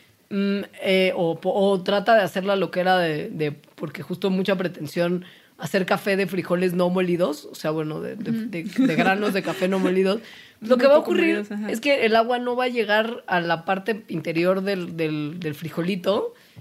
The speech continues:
Speaker 1: y
Speaker 2: Ujú.
Speaker 1: para cuando lo tires, desesperado porque tu <laughs> café no se hizo bien, muchos de los compuestos que valía la pena extraer van a seguir encerrados en el interior de ese frijolito y usted lo que está haciendo es desperdiciar buen café.
Speaker 2: Ujú. Ahora,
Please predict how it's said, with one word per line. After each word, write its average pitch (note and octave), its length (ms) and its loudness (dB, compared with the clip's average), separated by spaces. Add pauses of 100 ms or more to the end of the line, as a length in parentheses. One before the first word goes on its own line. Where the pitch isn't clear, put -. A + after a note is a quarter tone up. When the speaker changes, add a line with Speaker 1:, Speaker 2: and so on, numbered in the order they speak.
(220)
Speaker 1:
y G#3+ 420 4
Speaker 2:
Ujú. G#3+ 80 -2
Speaker 1:
para G3+ 220 2
cuando G#3+ 240 2
lo G#3+ 120 2
tires, B3+ 380 2
desesperado F3+ 600 2
porque F3+ 180 -2
tu D#3 120 -12
<laughs> - 0 -
café B3 360 4
no G#3+ 180 0
se G3+ 140 -2
hizo F#3+ 260 -2
bien, G3 440 0 (560)
muchos C#4 380 4
de B3 80 4
los G#3 160 0
compuestos A3 460 0
que G3 120 -2
valía G3+ 380 4
la A3+ 140 4
pena G#3+ 180 -6
extraer F#3 460 0
van F#3+ 160 0
a - 20 -4
seguir E3+ 240 -4
encerrados E3 840 -4
en D#3 160 -2
el D3+ 340 -8
interior D#3 540 -4
de E3 80 -2
ese E3 140 -8
frijolito D3+ 520 -4
y E3 80 0
usted E3 220 -4
lo E3+ 100 -2
que - 80 -10
está - 140 -8
haciendo E3+ 260 -4
es D#3+ 80 -4
desperdiciar D#3 640 -4
buen D#3+ 220 -4
café. - 280 -14 (800)
Speaker 2:
Ujú. A#3+ 120 -8 (800)
Ahora, F#3+ 340 0